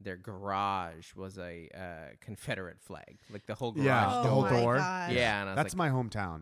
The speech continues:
Speaker 1: Yeah.
Speaker 2: Not, not that one, but,
Speaker 1: Yeah,
Speaker 2: like,
Speaker 1: but you
Speaker 2: my
Speaker 1: know what I'm
Speaker 2: hometown
Speaker 1: talking
Speaker 2: has
Speaker 1: about.
Speaker 2: that,
Speaker 1: In
Speaker 2: yeah.
Speaker 1: Ohio.
Speaker 2: Yes.
Speaker 1: And that's northern. That's
Speaker 2: Yeah, but
Speaker 1: Yankee
Speaker 2: it's a
Speaker 1: Can-
Speaker 2: small town of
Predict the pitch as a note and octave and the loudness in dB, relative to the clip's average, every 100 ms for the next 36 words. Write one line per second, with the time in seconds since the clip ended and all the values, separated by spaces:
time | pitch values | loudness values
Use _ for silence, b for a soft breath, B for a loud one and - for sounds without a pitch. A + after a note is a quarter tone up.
0 | A2 A2+ A#2 B2+ C3 B2+ G#2 G#2+ G#2+ - | 0 0 0 2 2 0 -4 -2 -2 -2
1 | G#2 F#2+ F2 G2 A2 F#2+ G#2 A#2+ A#2 C3+ | -2 -2 -4 -4 -2 -2 0 0 2 2
2 | A#2 B2 G2+ A2+ G#2 G2+ G2 D#2 D#2+ G2 | 0 -2 -2 0 -2 -2 -6 -10 -8 -4
3 | A#2+ A#2 B2 C3+ C#3+ C#2 - C3 F2+ - | -2 -2 0 0 0 -4 -6 -4 -4 -6
4 | - - A2 A#2+ C3+ - B2 C#3+ A2+ F2 | -14 -12 -6 -4 -4 -4 -2 0 -2 -6
5 | - A2+ C3 C#3+ A#2+ C3 D#3 F3+ B2 D3+ | -8 -6 0 4 4 4 0 -2 -2 0
6 | C#3+ - B2+ A#2 | 0 0 -2 0